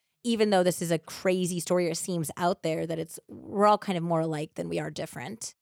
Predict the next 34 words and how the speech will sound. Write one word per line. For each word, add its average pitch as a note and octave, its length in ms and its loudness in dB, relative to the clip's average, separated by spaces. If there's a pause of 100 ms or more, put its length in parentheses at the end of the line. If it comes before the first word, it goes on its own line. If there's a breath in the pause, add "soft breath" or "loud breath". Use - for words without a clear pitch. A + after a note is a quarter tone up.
(380)
But C4+ 100 6
yeah, D4 200 10
that's B3+ 240 8
a G4 60 8
big C#4+ 140 6
question, F#3+ 400 4
Andy, E3+ 180 6
what D3+ 160 6
you F3 80 2
just D#3+ 200 0
said. E3+ 480 6 (380)
Should - 440 4
she B3 220 2
have F#3+ 720 4 (420)
gone G#3 260 8
to G3+ 100 0
prison? E3 640 4 (500)
Should B3 300 2
she A3 160 4
have F#3+ 120 6
spent F#3 300 2
more F3 180 4
time? D#3+ 640 2 (480)
Should A3+ 240 0
she A#3 120 4
have G3 80 6
been F3+ 140 4
punished E3 380 2
somehow? D#3+ 360 2 (840 soft breath)
And G#3 400 2
honestly, A#3+ 600 2
I G#3+ 120 2
don't G#3+ 200 4
know, G3+ 440 4